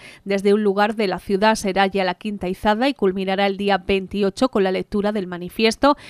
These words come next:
en conmemoración del Día Internacional del Orgullo, leído por Rosalén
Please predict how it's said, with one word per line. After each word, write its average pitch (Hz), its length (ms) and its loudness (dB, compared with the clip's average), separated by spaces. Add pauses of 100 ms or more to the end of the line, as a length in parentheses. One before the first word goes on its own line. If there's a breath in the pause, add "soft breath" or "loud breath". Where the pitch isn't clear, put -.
(180 loud breath)
en 190 140 -4
conmemoración 196 800 -4
del 190 180 -2
Día 214 180 -2
Internacional 202 840 -4
del 190 200 -2
Orgullo, 240 500 2 (260 loud breath)
leído 240 340 2
por 220 180 -2
Rosalén 208 580 -2